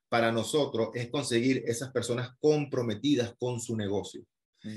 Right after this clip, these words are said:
Speaker 1: Y eso es lo que estamos buscando, no son personas nuevas, personas experimentadas, estamos buscando siempre las personas en las que nos podemos regar, porque nuestro entorno realmente es el que va a crear nuestro represente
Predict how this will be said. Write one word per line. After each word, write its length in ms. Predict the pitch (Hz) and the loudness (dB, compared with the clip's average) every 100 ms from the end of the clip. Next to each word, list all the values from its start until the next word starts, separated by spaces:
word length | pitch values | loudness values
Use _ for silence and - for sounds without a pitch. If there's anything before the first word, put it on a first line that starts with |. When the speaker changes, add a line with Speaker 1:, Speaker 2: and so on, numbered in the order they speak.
| 107 | -2
Speaker 1:
Y 40 | |
eso 80 | 135 | 2
es 40 | 180 | 2
lo 60 | |
que 60 | 143 | 2
estamos 280 | 131 147 139 | 2 2 0
buscando, 340 | - 120 110 | 0 -2 0
no 100 | 113 | -2
son 180 | 135 131 | -2 -2
personas 400 | 127 123 113 113 | -2 -2 -2 -2
nuevas, 360 | 139 143 135 | 0 0 -2
personas 360 | - 101 110 123 | -6 -6 -4 -4
experimentadas, 880 | 127 - 113 101 92 135 135 131 131 - - | -6 -2 -2 -2 -2 2 2 0 -4 -16 -20
estamos 300 | 120 123 151 | -4 -2 0
buscando 320 | 131 135 139 | 0 0 -2
siempre 540 | 139 143 135 139 135 - _ - | -2 -2 -2 -2 -2 -6 _ -4
las 180 | 117 | -4
personas 340 | - 113 127 139 | -2 -4 -2 -2
en 60 | |
las 100 | 131 | -2
que 100 | 127 | -2
nos 180 | 113 110 | -4 -4
podemos 400 | - 107 110 131 | 0 2 2 0
regar, 300 | 117 113 110 | 2 2 2
porque 300 | 120 117 107 | 0 -2 -2
nuestro 460 | 113 135 131 - 135 | -2 -2 -4 -2 -2
entorno 500 | 123 120 165 147 135 | -2 0 2 2 0
realmente 500 | 123 123 127 127 131 | 0 -2 -4 -2 -2
es 80 | 127 | -2
el 80 | |
que 140 | 131 123 | 0 2
va 100 | 113 | 2
a 60 | |
crear 260 | 117 120 123 | 0 -2 -2
nuestro 380 | 127 110 113 110 | -6 -6 0 0
represente 880 | 107 - 98 98 135 139 151 147 | 0 -2 -2 -2 -4 -4 -4 -6